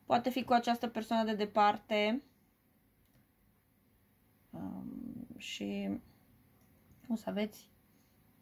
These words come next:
experiență pozitivă cu această persoană. Apoi, acest secret, pentru că vă ies aici florile, deci, uh, descoperiți ceva pozitiv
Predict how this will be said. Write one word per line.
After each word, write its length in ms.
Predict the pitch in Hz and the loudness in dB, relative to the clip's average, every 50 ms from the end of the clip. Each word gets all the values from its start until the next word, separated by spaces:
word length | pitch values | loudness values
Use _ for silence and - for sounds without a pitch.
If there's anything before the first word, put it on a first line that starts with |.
| _ _ - | _ _ -14
experiență 540 | - - - - 226 208 208 196 196 - 190 | -14 -14 -10 -6 -2 -2 -2 -2 -2 -6 -6
pozitivă 600 | - 190 185 185 190 190 - 180 170 - - - | -4 -2 -2 -2 -4 -4 -2 -2 -2 -2 -4 -6
cu 140 | - - 190 | -4 -4 -6
această 340 | 185 - 165 170 - - - | -6 -4 -6 -8 -8 -12 -12
persoană. 600 | - - - - - - 151 - - - - 190 - - _ _ _ _ _ _ _ _ _ _ _ _ _ - - - _ _ _ _ _ _ _ _ _ _ _ _ _ _ _ _ | -12 -12 -12 -12 -10 -10 -8 -6 -6 -6 -8 -8 -10 -16 _ _ _ _ _ _ _ _ _ _ _ _ _ -20 -20 -20 _ _ _ _ _ _ _ _ _ _ _ _ _ _ _ _
Apoi, 680 | 277 277 269 262 - - - 202 190 180 185 190 190 190 - _ _ _ - - _ - _ _ _ _ _ _ _ _ _ _ _ | 0 0 0 0 -2 0 2 4 4 4 2 0 -2 -6 -10 _ _ _ -20 -20 _ -20 _ _ _ _ _ _ _ _ _ _ _
acest 460 | - - 240 240 - - 302 320 - | -6 -4 -4 -4 -2 -2 -2 -2 -2
secret, 960 | - - 262 247 247 - - - 285 285 277 262 254 247 - - - - - - _ | -2 -2 -2 -2 -2 -2 -2 0 2 4 4 4 2 0 -2 -8 -16 -18 -20 -10 _
pentru 420 | 226 214 214 214 214 214 226 226 | -2 0 0 0 -2 -2 -4 -4
că 600 | 220 - - - 226 214 214 208 208 202 202 202 196 208 214 - - - - - - _ _ _ - - - - - - - - - - - - _ | -4 -6 -6 -4 0 2 2 2 2 2 0 0 -2 -4 -4 -8 -12 -20 -20 -20 -20 _ _ _ -20 -20 -20 -20 -20 -20 -20 -20 -20 -20 -20 -20 _
vă 200 | - 202 214 220 | -6 -2 0 2
ies 240 | 226 233 240 240 - | 2 2 2 0 0
aici 340 | 214 220 226 220 - - - - | 0 0 0 -2 -6 -10 -12 -14
florile, 680 | 226 - - - 233 226 226 226 214 208 190 202 202 220 | -16 -14 -8 -4 0 2 2 2 2 2 2 2 0 0
deci, 240 | 208 214 214 214 - - - - - - - - - - | 0 0 -2 -2 -6 -12 -18 -20 -18 -18 -16 -12 -6 -2
uh, 220 | 214 220 220 220 208 | 2 2 2 2 2
descoperiți 540 | 220 220 - - 226 214 - 233 240 240 | 2 0 0 -2 -2 -2 0 0 0 0
ceva 280 | - - 233 214 214 214 | 0 -2 2 2 2 2
pozitiv 840 | 214 - 208 196 196 196 202 - - - 294 320 359 381 381 - | 2 -2 -4 -4 -4 -6 -8 -10 -6 -2 -2 0 0 -2 -4 -8